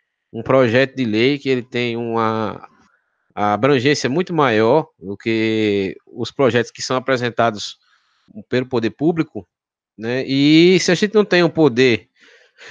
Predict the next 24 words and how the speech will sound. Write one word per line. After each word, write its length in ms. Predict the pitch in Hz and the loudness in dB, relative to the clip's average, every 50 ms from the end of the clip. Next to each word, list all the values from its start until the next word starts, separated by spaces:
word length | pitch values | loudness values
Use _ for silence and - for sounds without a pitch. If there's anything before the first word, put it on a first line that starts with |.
| 110 113 - | -20 -20 -20
de 320 | - - 92 104 131 135 131 | -20 -12 -6 -2 -2 -2 0
direcionar 840 | 139 151 170 175 165 - 196 175 151 143 143 139 127 113 98 90 _ _ | 0 0 0 0 0 0 0 2 2 2 2 4 2 2 0 -4 _ _
um, 320 | - 123 139 143 143 127 - _ _ | -12 -8 -6 -6 -6 -8 -10 _ _
um 140 | - 143 127 | -12 -8 -4
percentual 640 | 127 160 139 - 185 185 165 - 160 151 156 156 151 | -2 -2 -2 -2 -4 -6 -4 -2 0 2 2 2 2
da 120 | 147 143 135 | 2 0 0
verba 540 | 110 120 135 139 127 123 107 107 104 95 90 _ _ _ _ _ _ _ _ _ _ _ - | -2 -4 -4 -4 -4 -4 -4 -8 -10 -10 -12 _ _ _ _ _ _ _ _ _ _ _ -12
destinada 840 | 131 131 - - 175 160 156 147 139 131 120 101 104 98 - - - | -12 -10 -6 -4 -2 0 2 2 2 2 0 -2 -4 -8 -8 -10 -10
à 720 | - 113 120 123 117 117 117 117 113 110 110 107 104 104 104 | -6 -4 -2 0 0 0 0 0 0 0 0 0 0 0 -2
execução 760 | 113 120 127 147 147 - 143 - - - 127 123 120 117 113 110 | -2 -2 -2 -4 -4 -6 -10 -12 -8 -6 -4 -4 -2 -2 -2 -2
orçamentária 920 | 110 113 - - 123 120 113 107 - - 123 120 117 110 104 95 92 - - _ _ _ _ _ _ _ _ _ _ _ | -2 -2 0 0 0 0 0 -2 -2 0 0 2 2 2 0 -2 -4 -6 -12 _ _ _ _ _ _ _ _ _ _ _
para 200 | 127 127 131 135 | 0 0 2 0
projetos 460 | - 147 143 123 139 131 120 - - | 0 0 0 0 0 0 -2 -2 -6
impositivos, 920 | 143 190 196 156 151 139 120 101 98 - - 143 147 135 113 104 92 - - | -6 -6 -4 -2 -2 -2 -2 -2 -6 -8 -4 -2 -2 -2 -4 -6 -8 -10 -10
então 300 | 110 113 - 131 131 143 | -10 -8 -6 -6 -6 -6
o 60 | 143 | -6
poder 220 | - 160 151 156 151 | -6 -4 -4 -4 -4
público, 540 | - - 143 147 147 156 - - 160 160 | -4 -4 -6 -6 -6 -8 -6 -2 2 2
ele 100 | 156 151 | 4 4
executa 760 | 156 147 139 160 151 - - 131 143 156 151 165 165 180 185 - _ _ | 2 2 2 0 0 -2 -2 -4 -4 -4 -2 -2 -2 0 -2 -6 _ _
a 340 | - 123 131 135 135 139 | -8 -2 0 2 2 2
seu 220 | 139 - - 156 147 | 0 -2 -4 -4 -2
bel 180 | 135 139 139 | 0 0 -2
prazer. 580 | 135 - 165 160 151 120 104 110 110 107 90 - | 0 0 2 2 2 2 0 -2 -4 -4 -6 -8